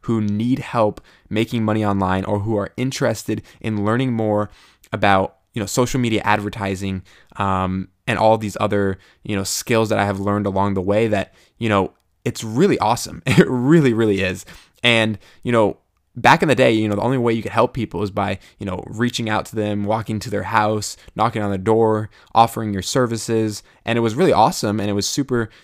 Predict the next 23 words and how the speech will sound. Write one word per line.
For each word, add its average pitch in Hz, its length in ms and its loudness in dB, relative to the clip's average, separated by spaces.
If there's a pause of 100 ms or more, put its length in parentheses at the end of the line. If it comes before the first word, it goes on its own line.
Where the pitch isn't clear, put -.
you 104 60 -8
know, 101 100 -2
good 117 380 2
to - 80 -8
do 110 240 2
that. 101 320 0
But 110 100 2
now 175 320 4
we 139 180 2
live 131 140 4
in 127 60 -2
a 117 60 -2
day 120 140 0
and 110 80 -2
age 117 180 -2
where 113 140 -2
you 151 100 -2
can 127 240 -2
literally 147 400 0 (300)
knock 131 280 4
on 151 80 2
somebody's 120 360 -2
door 131 400 4